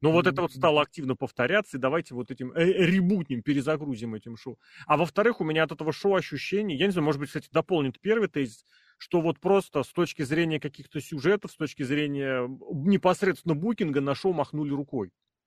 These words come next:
Абсолютно, нам пофиг, что там будет. Потому что более вот примитивного, нелогичного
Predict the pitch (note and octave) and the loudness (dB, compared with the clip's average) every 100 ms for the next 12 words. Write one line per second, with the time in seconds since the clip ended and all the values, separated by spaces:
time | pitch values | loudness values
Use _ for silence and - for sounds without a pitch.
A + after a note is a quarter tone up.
0 | - D#3+ - G#3 E3 A3 A3 - C4 A#3+ | -4 -4 0 0 2 0 0 0 2 4
1 | F#3+ - - E3 D3 B2 B2 - _ _ | 2 -6 -4 -2 -2 -2 -6 -10 _ _
2 | _ _ C#3 D#3+ F3 - D3+ B2 G3+ G3 | _ _ 0 0 0 -2 -4 4 4 6
3 | E3+ D3 C#3+ - - _ _ F#3+ G3 G3+ | 4 2 0 -6 -20 _ _ 2 4 2
4 | E3 G#3 G3+ F#3 C#3+ C#3 D#3 F3 F3 D#3+ | 0 -2 0 2 2 0 2 2 4 2
5 | D3+ G3+ - E3+ D3 D3 C3+ A#2 | 0 -4 -2 -2 2 2 2 0